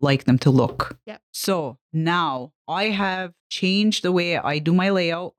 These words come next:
Speaker 1: I have changed my, uh, the vamp, the vamp pattern, the
Speaker 2: Mm-hmm.
Speaker 1: sizing, all of that stuff. I have changed it because I
Speaker 2: <clears throat>
Speaker 1: have worked so damn hard, learning from all kinds of different people, practicing, tearing apart, like,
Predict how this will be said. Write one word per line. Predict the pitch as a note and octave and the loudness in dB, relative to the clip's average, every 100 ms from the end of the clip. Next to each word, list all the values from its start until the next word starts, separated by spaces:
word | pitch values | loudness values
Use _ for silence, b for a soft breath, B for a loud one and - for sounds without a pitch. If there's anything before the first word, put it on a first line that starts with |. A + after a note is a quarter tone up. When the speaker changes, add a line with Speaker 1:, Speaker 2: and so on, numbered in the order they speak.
| _ | _
Speaker 1:
I | D#3 D#3+ | -6 -2
have | D#3 E3 - | 0 -2 -2
changed | F3 F3 F3 - - _ - | 0 2 0 -4 -14 _ -6
my, | D3+ D3+ D3 D3 D3 C#3+ - - | -2 0 0 -2 -4 -10 -16 -8
uh, | D3 C3+ C3 | -4 -2 -2
the | C#3+ | -2
vamp, | C#3 D3+ C3+ - - | -4 -6 -10 -14 -10
the | C#3 | -6
vamp | D3 D#3 - | -6 -6 -8
pattern, | F#3 F#3 G3 F#3 | -4 0 0 0
the | E3 | -2
Speaker 2:
Mm-hmm. | |
Speaker 1:
sizing, | - D#3+ D#3+ D#3+ D#3 C#3 | -2 0 2 4 4 4
all | C#3+ D3+ | 4 4
of | C#3+ | 2
that | C3+ - | 2 0
stuff. | - B2 | 0 0
I | - | 2
have | C#3 B2+ | 2 2
changed | - E3 E3+ - | 4 4 4 2
it | - | 0
because | C#3+ - A#3 G3+ C#3+ - _ | -2 0 2 2 0 -8 _
I | F#3 A#3+ | 0 2
Speaker 2:
<clears throat> | C#4 | 2
Speaker 1:
have | B3 | 4
worked | G#3+ G#3+ - _ _ | 4 4 0 _ _
so | - - F#3+ | 0 4 4
damn | G#3 A3 | 6 4
hard, | A#3 G#3+ F#3 F#3+ F#3+ _ | 6 4 4 2 -2 _
learning | D#3+ E3 G#3 A#3+ | 2 4 6 4
from | A#3 F#3+ | 4 4
all | F#3 G#3 | 4 4
kinds | A#3+ A#3 | 4 4
of | |
different | A3 - A3 | 4 2 4
people, | A3 A3 - G#3 G#3 G#3 G#3 - G3+ B3 - | 4 4 4 2 4 2 0 0 0 -2 -4
practicing, | A3 A#3 A3 G#3+ G#3+ G#3+ - _ | -2 4 4 6 4 4 0 _
tearing | A#3 A#3 A#3+ | 0 4 4
apart, | A#3 A#3 A3 G3+ | 4 4 4 4
like, | G3+ G3 F3+ | 4 2 0